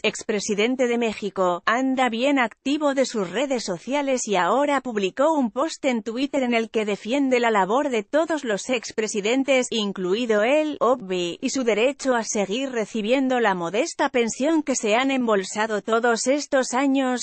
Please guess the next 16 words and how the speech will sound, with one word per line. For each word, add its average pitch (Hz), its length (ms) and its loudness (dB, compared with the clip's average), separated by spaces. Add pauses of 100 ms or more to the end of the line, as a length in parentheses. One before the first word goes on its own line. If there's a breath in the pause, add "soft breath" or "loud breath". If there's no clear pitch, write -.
"Cuéntame 254 640 2
más". 254 340 2
Fox, - 480 -4
en 214 160 -2
su 220 180 0
emotiva 208 600 0
carta, 247 540 0
dice 285 520 -2
que 262 160 4
a 220 100 4
pesar 208 460 -2
de 220 160 -2
que 180 140 -2
muchos 262 500 -2
andan 294 400 4
felices 202 880 -2